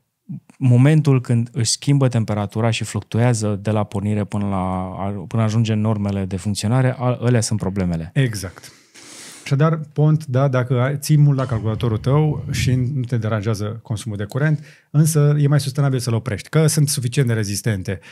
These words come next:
Speaker 2: Mare atenție însă că mai mult decât toate lucrurile astea contează calitatea curentului pe care îl folosești. Dacă vrei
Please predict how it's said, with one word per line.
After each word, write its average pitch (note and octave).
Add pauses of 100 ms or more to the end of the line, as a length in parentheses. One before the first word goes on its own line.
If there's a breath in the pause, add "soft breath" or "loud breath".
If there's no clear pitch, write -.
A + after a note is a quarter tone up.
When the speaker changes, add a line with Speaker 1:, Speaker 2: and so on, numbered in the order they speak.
(160 loud breath)
Speaker 2:
Mare C3+
atenție B2
însă A#2+
că A#2
mai C3
mult C#3+
decât A#2+
toate A#2
lucrurile A2
astea A#2+
contează A#2
calitatea A#2+
curentului A2+
pe A2
care -
îl G2+
folosești. G2+
Dacă A#2+
vrei A#2+